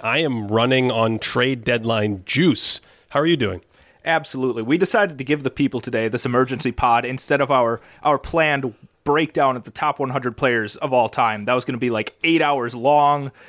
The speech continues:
Speaker 2: We were gonna wake up, we were gonna live stream half of it, we were gonna have guests on, but we thought this is probably the more appropriate thing.
Speaker 1: Oh, absolutely. This is what they asked for, explicitly.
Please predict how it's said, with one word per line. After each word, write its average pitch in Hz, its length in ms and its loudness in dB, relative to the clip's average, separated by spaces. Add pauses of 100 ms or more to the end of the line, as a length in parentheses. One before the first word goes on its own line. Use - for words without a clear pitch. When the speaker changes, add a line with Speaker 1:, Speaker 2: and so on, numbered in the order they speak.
(160)
Speaker 2:
We 143 140 2
were 151 60 2
gonna 131 140 0
wake 147 300 0
up, 143 120 0
we 170 60 0
were 156 60 -2
gonna 123 100 0
live 143 300 0
stream 165 300 -4
half 143 200 0
of 147 120 -10
it, 139 120 -2
we 143 80 -2
were 156 60 -2
gonna 120 140 -2
have 104 120 -6
guests 147 280 -2
on, 147 160 2
but 165 100 0
we 247 80 2
thought 226 300 2
this 170 120 -6
is 156 80 -10
probably 139 240 2
the 123 60 -6
more 123 180 2
appropriate 110 480 -2
thing. 64 280 -14 (440)
Speaker 1:
Oh, 123 260 -2 (180)
absolutely. 101 680 -6 (100)
This 185 180 2
is 170 100 -6
what 143 200 2
they 131 120 0
asked 123 240 -2
for, 90 260 -14 (140)
explicitly. 98 680 -4